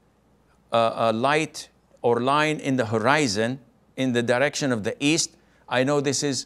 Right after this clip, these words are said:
Fajr time. So I pray. I don't need to follow any app. I can see it visually. In sunset, the same thing goes in Maghrib, because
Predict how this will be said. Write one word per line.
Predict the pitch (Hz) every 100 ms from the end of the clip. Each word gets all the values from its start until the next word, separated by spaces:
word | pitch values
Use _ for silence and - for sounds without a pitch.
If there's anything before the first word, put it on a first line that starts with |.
| -
Fajr | - 139 120
time. | - 107 90 - _ _ _ _
So | - 131
I | 165
pray. | - 180 123 - _ _ _ _ _ _ _ -
I | 127
don't | 156 180 160
need | 170 -
to | 147
follow | - 151 -
any | 135 139 131
app. | 143 113 - - _ _ _ _ -
I | 120
can | 143 127
see | 156
it | 135
visually. | 98 143 117 87 - _ _ _ _ _ _ -
In | 143 143
sunset, | - 240 302 135 127 - - _ -
the | 87
same | - 117 123
thing | 151 151 143
goes | 190 156
in | 120 135
Maghrib, | 127 98 82 _ _ _ _ -
because | 123 135 143 135